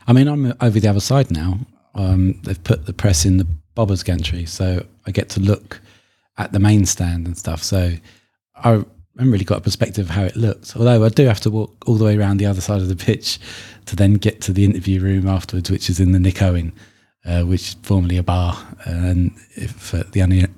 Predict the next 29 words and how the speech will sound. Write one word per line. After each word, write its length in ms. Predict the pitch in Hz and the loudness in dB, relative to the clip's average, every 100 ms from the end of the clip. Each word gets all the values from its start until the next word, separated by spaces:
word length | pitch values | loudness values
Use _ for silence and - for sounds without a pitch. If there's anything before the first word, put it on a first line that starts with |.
| - | -4
uninitiated. 800 | 98 92 95 92 - 90 90 - | 0 2 2 2 0 -2 -4 -4
But 200 | 98 - - - - - - - _ _ | -4 -6 -20 -20 -20 -20 -20 -20 _ _
yeah, 220 | - 92 | -2 -2
it 120 | 82 | 0
all, 140 | 107 113 | 0 2
it 140 | 117 107 | 2 4
all 120 | 120 | 2
looks, 440 | 101 - - - - | 2 -4 -8 -8 -4
um, 340 | 92 87 90 - | -2 0 -4 -4
uh, 120 | 95 | -4
fantastic. 720 | 87 98 92 101 - 95 - - - _ - - - - _ - | 0 0 2 0 0 -4 -6 -16 -20 _ -20 -18 -18 -20 _ -12
Yeah, 120 | - - | -10 -2
I 120 | 113 | 2
was 140 | 107 | 4
there 120 | 113 | 4
for 120 | 101 95 | 2 2
the 440 | 98 92 90 87 - - _ - | 4 4 0 -4 -10 -20 _ -6
Gillingham 580 | 104 95 90 85 82 107 _ _ _ | 0 0 0 -2 -6 -14 _ _ _
game 340 | - 85 80 - _ - | -8 -8 -8 -14 _ -10
for 100 | 92 | -6
the 140 | 87 | -6
Carabao 420 | - 95 90 90 | 0 0 2 0
Cup 340 | 90 90 - - | 0 -2 -4 -10
as 160 | 90 - | -12 -6
the 60 | |
test 300 | - 98 - | 0 0 0
event, 260 | - 82 80 | 0 -2 0
and, 240 | 82 82 | -2 -2
uh, 200 | 87 85 | 0 -2